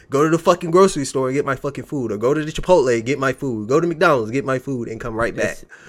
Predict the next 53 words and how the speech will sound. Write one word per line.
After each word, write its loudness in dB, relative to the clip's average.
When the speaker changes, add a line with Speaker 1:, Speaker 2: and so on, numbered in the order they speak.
Speaker 2:
it -4
sounds -4
fantastic -2
until -4
your 6
ass 4
don't 2
wanna 2
get 2
in 0
that 0
car. 0
Speaker 1:
Oh -4
no, 2
no, 0
I'll 0
get, 0
I'll -6
get -4
my -2
ass 0
up -4
if -6
I'm 0
hungry. 0
Hell 2
yeah, 0
you, -14
you, -18
you -10
must -2
not 0
know -4
how -4
food -6
Speaker 2:
Shit, 0
Speaker 1:
motivates -2
me. 4
Speaker 2:
you 6
Speaker 1:
I 10
don't 8
eat -2
that 6
Speaker 2:
let 6
Speaker 1:
often. -2
Think 0
about 2
it. -8
I -6
don't -8
eat -14
like -6
that. -10